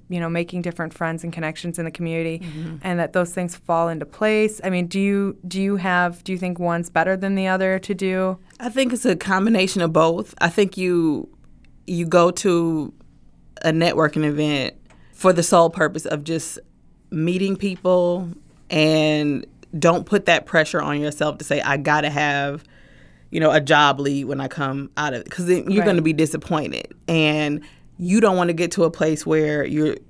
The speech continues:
Speaker 2: you're disappointed time and time again. You have to just protect your own psyche,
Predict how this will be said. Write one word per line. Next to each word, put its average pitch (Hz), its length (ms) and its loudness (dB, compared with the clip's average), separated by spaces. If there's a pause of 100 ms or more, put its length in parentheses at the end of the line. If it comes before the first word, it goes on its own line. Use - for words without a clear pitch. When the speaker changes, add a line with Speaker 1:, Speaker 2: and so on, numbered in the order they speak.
(200)
Speaker 2:
you're 156 240 0
disappointed 160 720 0
time 147 280 0
and 139 80 -6
time 151 220 -4
again. 147 140 -2
You 185 60 -2
have 190 180 -2
to - 120 -4 (160)
just 220 220 -2
protect 175 420 0
your 165 140 2
own 156 460 0 (520)
psyche, 175 540 0